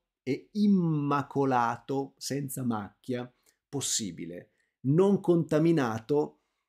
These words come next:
da traduzioni in altre lingue e non contaminato dall'uso di, eh, traduttori, eh,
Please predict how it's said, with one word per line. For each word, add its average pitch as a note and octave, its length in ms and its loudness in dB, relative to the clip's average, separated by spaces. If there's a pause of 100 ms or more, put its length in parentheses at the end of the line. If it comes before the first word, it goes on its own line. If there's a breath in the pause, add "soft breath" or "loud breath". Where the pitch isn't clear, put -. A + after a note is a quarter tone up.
(100)
da C3 440 2
traduzioni C3 1080 0
in A#2 120 0
altre A2+ 380 -2
lingue G2 520 -6
e A2 160 -10
non C3+ 240 -2
contaminato A2+ 960 -4
dall'uso G2+ 840 -12 (220)
di, G2+ 540 -4
eh, - 480 -20
traduttori, G2+ 1160 -6 (340 soft breath)
eh, E2 260 -20